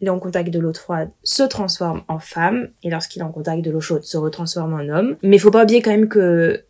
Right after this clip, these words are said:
quand elle débute la publication de cette histoire, on est encore dans les années, euh, quatre-vingts, on est en mille neuf cent quatre-vingt-sept, et malheureusement à cette époque, ben, on s'interrogeait pas autant sur ce sujet que maintenant.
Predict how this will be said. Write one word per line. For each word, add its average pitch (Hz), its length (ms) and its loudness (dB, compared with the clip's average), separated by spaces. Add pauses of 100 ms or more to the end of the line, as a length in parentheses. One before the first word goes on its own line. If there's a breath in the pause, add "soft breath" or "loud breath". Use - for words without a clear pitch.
(220)
quand 208 120 0
elle 196 100 2
débute 202 220 2
la 202 100 0
publication 202 420 2
de 208 40 0
cette 180 180 -2
histoire, 220 220 0
on 208 120 0
est 175 200 -2
encore 196 300 0
dans 208 80 0
les 180 160 -2
années, 180 300 -2
euh, 160 120 -2
quatre-vingts, 185 720 -4
on 185 60 -2
est 170 40 -2
en 156 100 -2
mille 180 100 0
neuf 202 120 2
cent 208 100 2
quatre-vingt-sept, 202 760 -2
et 247 220 6
malheureusement 196 420 4
à 233 40 0
cette 202 180 0
époque, 202 280 0
ben, 190 120 -2
on - 20 -2
s'interrogeait 165 600 -2
pas 247 200 -2
autant 226 360 2 (340 loud breath)
sur 208 180 2
ce 208 100 4
sujet 185 380 0
que 208 140 0
maintenant. 175 480 0